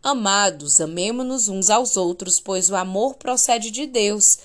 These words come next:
Aquele que ama é nascido de Deus e conhece a Deus. Primeira carta de João, capítulo quatro, versículo sete. O desafio de amar se inicia com um segredo.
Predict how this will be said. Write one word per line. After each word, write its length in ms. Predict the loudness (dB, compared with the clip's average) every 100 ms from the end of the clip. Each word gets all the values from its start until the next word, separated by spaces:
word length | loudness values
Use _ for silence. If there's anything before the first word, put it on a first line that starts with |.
| -14 -20 _
Aquele 360 | -6 2 2 2
que 180 | -2 0
ama 460 | 2 2 0 -2
é 100 | -4
nascido 460 | -4 0 0 0 -4
de 160 | -4 0
Deus 380 | 4 4 4
e 80 | -2
conhece 760 | -2 -2 0 -2 4 4 4 2
a 140 | -2 -2
Deus. 560 | -2 -6 -2 2 2 0 _ _ _
Primeira 420 | -16 -6 -4 -2 -2
carta 400 | 2 2 0 -6
de 140 | -6
João, 440 | -4 -2 -2 -2
capítulo 600 | -4 -4 -4 -8 -10 -10 -12
quatro, 580 | 0 4 4 2 -6
versículo 800 | -6 -4 0 0 -2 -8 -6 -2
sete. 800 | 4 6 6 6 2 2 0 -2 -12 _ _ _ _ _ _
O 80 |
desafio 540 | 2 4 4 4 -2 -4
de 100 | -2
amar 300 | 0 0 2
se 100 | 0
inicia 460 | 0 -4 -2 -2
com 180 | -4 -6
um 60 | -4
segredo. 580 | -4 -4 -4 -4 -6